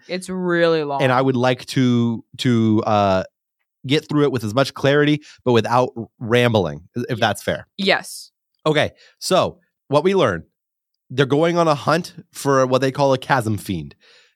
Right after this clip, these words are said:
Speaker 2: On the hunt, there is, uh, the hunt is,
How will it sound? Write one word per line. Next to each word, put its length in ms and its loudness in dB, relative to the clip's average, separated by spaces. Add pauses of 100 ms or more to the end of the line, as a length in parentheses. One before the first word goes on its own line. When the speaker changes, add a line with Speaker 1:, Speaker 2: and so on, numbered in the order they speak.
(360)
Speaker 2:
On 220 2
the 100 2
hunt, 340 -2 (300)
there 160 2
is, 360 0 (340)
uh, 360 2
the 100 -6
hunt 280 0
is, 180 0